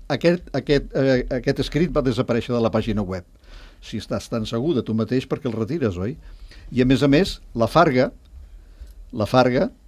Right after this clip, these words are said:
i ha començat a contractar dones perquè li, veu, veu que li, li passa el mateix, exactament. I Viaró ha anunciat que contractarà dones.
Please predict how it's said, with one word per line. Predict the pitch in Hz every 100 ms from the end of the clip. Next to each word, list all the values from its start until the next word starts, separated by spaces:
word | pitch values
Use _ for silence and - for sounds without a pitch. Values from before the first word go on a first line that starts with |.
| - - - -
i | 143 139
ha |
començat | 143 147 139 143
a |
contractar | 139 139 123 120 127
dones | 131 147 -
perquè | 190 - 127 -
li, | 160 123 110
veu, | - 117 107 107
veu | 113 110
que | 131
li, | 147 135
li | 123
passa | - 113 123
el |
mateix, | 107 104 170 - - -
exactament. | 95 107 - 113 113 90 - - - - - - - 135
I | 143
Viaró | 135 160 170 165 170
ha | 123 135
anunciat | 151 147 143 -
que | -
contractarà | 135 127 107 113 107
dones. | 95 87 85 -